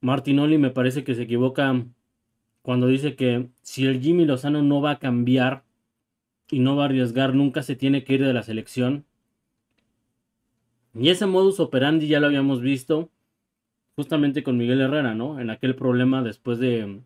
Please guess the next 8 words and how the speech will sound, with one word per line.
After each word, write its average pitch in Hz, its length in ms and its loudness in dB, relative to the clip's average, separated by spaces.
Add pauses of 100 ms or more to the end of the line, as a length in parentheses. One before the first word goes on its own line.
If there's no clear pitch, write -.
(120)
Copa 131 280 -2
de 135 80 2
Oro. 139 300 0 (560)
Pero 131 180 2
en 143 100 4
ese 180 220 2
mismo 170 380 2
verano 160 460 0